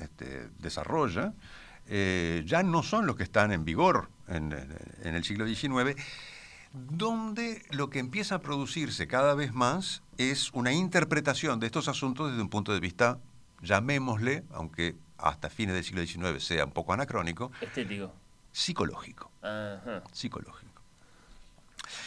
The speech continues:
Speaker 1: Eh, vayamos hacia fines del siglo diecinueve, ¿m? Eh, concretamente a mil ochocientos ochenta y ocho. Eh, s-, se publican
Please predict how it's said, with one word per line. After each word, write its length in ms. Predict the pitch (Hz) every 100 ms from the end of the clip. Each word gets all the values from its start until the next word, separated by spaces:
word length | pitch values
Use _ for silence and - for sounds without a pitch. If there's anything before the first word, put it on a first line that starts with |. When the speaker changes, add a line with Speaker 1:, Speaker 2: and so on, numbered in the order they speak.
| - -
Speaker 1:
Eh, 640 | 110 107 104 104 101 101 101 - - - - - - - - - _ _ - - - - -
vayamos 340 | 120 190 208
hacia 160 | 156 107
fines 240 | 202 151
del 140 | 92 -
siglo 480 | 90 80 71 73 - -
diecinueve, 800 | 82 92 98 92 98 85 64 - - -
¿m? 140 | 92 - - - - - -
Eh, 380 | 87 85 78 76
concretamente 520 | 92 127 127 147 127
a 40 |
mil 180 | 113 147
ochocientos 440 | 139 110 135 123
ochenta 360 | 104 - 95 82
y 80 | 82
ocho. 320 | 69 - 65 - - - - - - -
Eh, 200 | - 80 - - - - - - - - - -
s-, 160 | - - -
se 240 | - - 107
publican 540 | 160 214 117 104